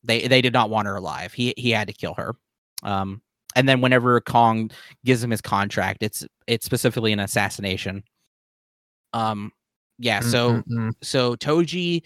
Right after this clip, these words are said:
Speaker 1: does that, and then Geto's like, "What are you doing here?"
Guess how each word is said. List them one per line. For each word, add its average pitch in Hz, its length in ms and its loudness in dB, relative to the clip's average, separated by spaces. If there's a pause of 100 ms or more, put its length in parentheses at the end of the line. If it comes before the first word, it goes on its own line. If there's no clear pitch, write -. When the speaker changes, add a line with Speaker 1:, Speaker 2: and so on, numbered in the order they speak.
(1080)
Speaker 1:
does 131 220 2
that, 110 380 2
and 110 120 -8
then 113 160 -2
Geto's 135 300 0
like, 123 180 0
"What 117 300 4
are 135 40 6
you 131 120 6
doing 113 240 4
here?" 101 380 -8